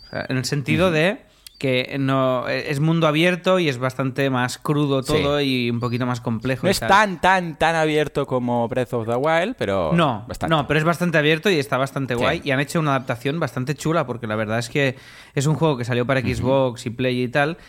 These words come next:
Speaker 1: y gráficamente era muy complejo poder adaptarlo,
Speaker 2: Sí,
Speaker 1: que yo creo que
Speaker 2: cierto,
Speaker 1: será
Speaker 2: cierto.
Speaker 1: lo mismo que pasará con Hogwarts Legacy, un poco.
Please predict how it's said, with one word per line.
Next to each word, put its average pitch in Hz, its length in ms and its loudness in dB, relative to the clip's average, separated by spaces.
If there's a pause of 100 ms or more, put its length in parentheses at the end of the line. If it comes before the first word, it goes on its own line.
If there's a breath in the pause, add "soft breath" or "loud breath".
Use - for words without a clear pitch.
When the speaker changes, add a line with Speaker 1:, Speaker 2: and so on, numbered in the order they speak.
(100 loud breath)
Speaker 1:
y 147 120 -4
gráficamente 156 680 2
era 175 140 4
muy 147 120 -2
complejo 139 480 -2
poder 147 220 0
adaptarlo, 135 560 0
Speaker 2:
Sí, 139 80 4
Speaker 1:
que 151 80 4
yo 185 140 4
creo 220 160 2
que 208 100 0
Speaker 2:
cierto, - 60 0
Speaker 1:
será 180 260 2
Speaker 2:
cierto. 117 340 -8 (200)
Speaker 1:
lo 160 240 2
mismo 196 360 2
que 170 80 -2
pasará 151 300 0
con 156 160 -4
Hogwarts 127 300 0
Legacy, 107 320 -4
un 113 180 -6
poco. - 300 -8